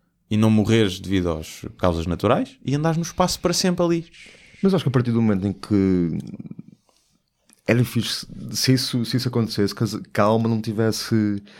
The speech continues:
Speaker 2: hum, essas pequenas fragilidades da, da, da mente humana.
Speaker 1: Sim, sim,
Speaker 2: Digamos
Speaker 1: sim.
Speaker 2: assim, percebes? Ou seja, estás, estás apenas e só, como aquela cena do, do, que o, que o George Carlin diz, ah, de
Speaker 1: Tens
Speaker 2: seres um
Speaker 1: um
Speaker 2: observador.
Speaker 1: observador, yeah.
Speaker 2: Estás um observador,
Speaker 1: Sim.
Speaker 2: estás a ver o espetáculo,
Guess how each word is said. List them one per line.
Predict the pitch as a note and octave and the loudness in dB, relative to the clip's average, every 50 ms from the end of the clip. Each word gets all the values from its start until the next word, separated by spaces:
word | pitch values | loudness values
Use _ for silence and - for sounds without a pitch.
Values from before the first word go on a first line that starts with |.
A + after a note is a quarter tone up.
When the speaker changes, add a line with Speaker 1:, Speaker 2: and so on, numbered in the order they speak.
| - - - _ _ - - | -20 -20 -20 _ _ -8 -4
Speaker 2:
hum, | G2 G2+ F#2+ G2+ F#2 F#2 F#2+ F#2+ F#2+ F#2 F#2 F#2 F#2+ F#2+ - - C2+ C2+ C2+ - - - - - - - - - | -2 0 2 2 0 0 0 0 0 0 -2 -2 -4 -6 -6 -8 -8 -8 -8 -8 -10 -10 -10 -12 -12 -10 -6 -4
essas | - A#2 - A2 | -4 -2 -4 -6
pequenas | - - - B2 A2+ A2+ A2 A2 | -8 -4 -2 0 0 0 0 -2
fragilidades | - - A2+ G2 F2 A#2 A#2+ A2 A2+ A2 G#2+ G2 F#2+ | -2 -4 -2 0 2 2 2 4 4 2 0 -2 -2
da, | F#2+ A2 A2 G#2+ | 0 2 2 2
da, | F#2+ G#2 G#2+ G#2 | 2 2 0 2
da | G2 G2 G#2 | 2 2 2
mente | G#2 A2 G2+ - | 2 2 2 2
humana. | A#2 A2+ A#2 G#2+ F2+ F2 E2+ - | 2 4 4 4 2 0 -4 -4
Speaker 1:
Sim, | - G#2 - E4 F4+ D#4+ | -2 0 2 2 2 2
sim, | - - - | 2 2 4
Speaker 2:
Digamos | G#2 - G#2+ G#2+ G#2 | 4 4 4 4 2
Speaker 1:
sim. | - A2+ | 0 -2
Speaker 2:
assim, | F#2+ | -2
percebes? | - G2 F#2 F#2 - | 0 0 0 0 -2
Ou | D#2+ - | -4 -4
seja, | - A2 A2 | 0 0 0
estás, | A#2 - - B2+ B2 | 0 2 2 0 0
estás | B2 - - - C3 C3 A#2 B2 C3 B2+ A#2 | 0 -4 -4 -2 0 0 2 2 0 0 -2
apenas | A2+ - A#2+ A#2+ B2 A2 | -2 0 0 0 0 0
e | A#2 | -2
só, | - - A#2+ A2+ A2+ A2 A2 A2 A#2 A2 - - | -2 0 0 2 2 2 0 0 -2 -4 -6 -4
como | - A#2+ | -2 0
aquela | A2+ A#2 A2+ | 0 0 0
cena | - A#2+ A2+ G#2+ | 0 0 0 0
do, | G2 G#2+ G#2 G#2 | 0 -2 -2 -2
do, | G2 F#2+ G#2+ G#2 G2 F2 - - | -2 -2 -2 -2 -2 -4 -6 -6
que | A2+ | -4
o, | G#2 G2 F#2 | -4 -4 -4
que | - - | -6 -4
o | F#2+ | -2
George | G2+ G2+ F#2+ - | -2 -2 -2 -2
Carlin | - G2 F#2 F#2 F#2 | -4 -4 -2 -2 -2
diz, | F2+ F#2+ F#2 F2 - - _ - - - - _ - - | -2 -2 -4 -6 -8 -14 _ -20 -20 -20 -20 _ -10 -6
ah, | E2+ E2+ E2+ | -4 -2 -2
de | D#2+ E2+ | -2 -4
Speaker 1:
Tens | E2 - | -2 0
Speaker 2:
seres | F#2 F2+ | 0 4
um | A2 | 4
Speaker 1:
um | G#2 | 4
Speaker 2:
observador. | F#2+ F#2 G#2 G#2 G2 G#2 F#2 | 4 4 2 4 4 4 6
Speaker 1:
observador, | G2 A2+ A2 G#2+ A2 G2+ G#2 F2+ F2+ | 6 4 4 4 4 4 4 2 2
yeah. | G2 F#2+ F2+ | 0 -2 -2
Speaker 2:
Estás | - G2 F2+ | -2 0 0
um | A2 | 0
observador, | G#2+ - - A#2+ A#2+ C3 - E3 E3 | 0 2 2 2 4 4 4 4 2
Speaker 1:
Sim. | |
Speaker 2:
estás | D#3 - B2 B2 | 2 0 -2 -2
a | A2+ | -2
ver | A#2 | -2
o | |
espetáculo, | A2+ A#2 - A#2+ - B2+ B2+ C3 B2+ - C3+ C#3 C#3+ C#3 | -4 -4 -4 -2 0 0 0 0 -2 -4 -6 -6 -6 -10